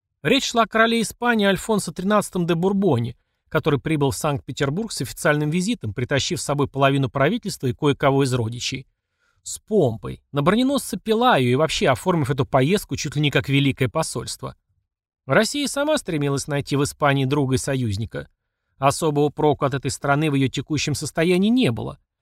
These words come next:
Но ее удачное географическое положение открывало огромные военно-политические и экономические выгоды от такой дружбы в намечающейся геополитической драке класса «Мировая война».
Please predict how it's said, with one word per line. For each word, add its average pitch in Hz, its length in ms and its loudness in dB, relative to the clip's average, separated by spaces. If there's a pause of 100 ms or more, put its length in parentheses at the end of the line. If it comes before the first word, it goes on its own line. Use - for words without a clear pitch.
(200)
Но 160 140 4
ее 277 160 4
удачное 262 420 0
географическое 208 680 -2
положение 220 520 2
открывало 190 440 2
огромные 220 420 2
военно-политические 185 840 0
и - 40 -6
экономические 180 560 0
выгоды 190 300 2
от - 100 -4
такой 160 260 -4
дружбы 180 420 0 (160)
в 156 60 -6
намечающейся 175 760 0
геополитической 156 760 -4
драке 147 340 0
класса 143 460 2
«Мировая 139 340 4
война». 131 400 0